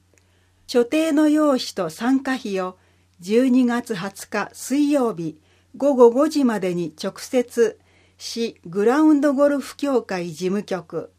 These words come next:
中内まで。大戸市町二十二番二十七号。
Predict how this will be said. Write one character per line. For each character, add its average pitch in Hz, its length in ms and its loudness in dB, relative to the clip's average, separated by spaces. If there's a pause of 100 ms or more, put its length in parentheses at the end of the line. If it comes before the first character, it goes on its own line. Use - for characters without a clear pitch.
(500)
中 233 380 -4
内 233 320 -6
ま 180 180 -8
で。 165 240 -14 (960)
大 269 220 4
戸 269 180 -4
市 - 140 -8
町 180 420 -8
二 285 220 4
十 226 280 -2
二 196 200 -4
番 175 340 -6
二 262 180 2
十 220 300 -4
七 185 320 -6
号。 165 400 -10